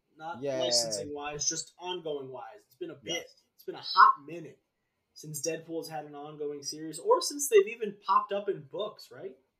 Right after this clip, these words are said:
Speaker 2: Yes, so the last time we saw him was the King of Staten Island, not the Pete Davidson movie. Um,
Speaker 1: Yeah, where he's Monster Island.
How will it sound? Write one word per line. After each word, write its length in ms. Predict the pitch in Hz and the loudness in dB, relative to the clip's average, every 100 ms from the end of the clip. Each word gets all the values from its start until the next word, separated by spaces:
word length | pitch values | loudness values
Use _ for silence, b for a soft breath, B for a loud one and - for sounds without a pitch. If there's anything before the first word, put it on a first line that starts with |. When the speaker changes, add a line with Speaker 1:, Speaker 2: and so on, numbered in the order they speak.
| _ _ 127 | _ _ -4
Speaker 2:
Yes, 340 | 135 92 - | -4 -4 -6
so 180 | 147 127 | -2 -2
the 60 | 127 | 0
last 200 | 143 143 | -4 -6
time 100 | 151 | -10
we 60 | |
saw 160 | 139 151 | -6 -6
him 80 | 147 | -6
was 180 | 131 117 | -8 -10
the 120 | 110 | -12
King 320 | _ - 127 | _ -12 -12
of 40 | |
Staten 240 | - 120 120 | -10 -12 -10
Island, 380 | 143 147 143 110 | -8 -6 -8 -8
not 240 | 107 - | -10 -10
the 80 | 107 | -16
Pete 180 | - - | -14 -12
Davidson 440 | 113 104 113 107 | -10 -10 -14 -16
movie. 340 | 104 104 101 - _ _ _ | -14 -14 -16 -18 _ _ _
Um, 800 | 110 104 98 95 92 92 90 87 _ _ _ _ | -8 -6 -6 -6 -8 -10 -16 -20 _ _ _ _
Speaker 1:
Yeah, 380 | 131 135 135 110 | -12 -8 -10 -12
where 140 | 131 135 | -16 -14
he's 240 | 135 131 | -12 -14
Monster 420 | 139 143 - 127 | -14 -14 -14 -16
Island. 320 | 120 104 107 | -16 -20 -20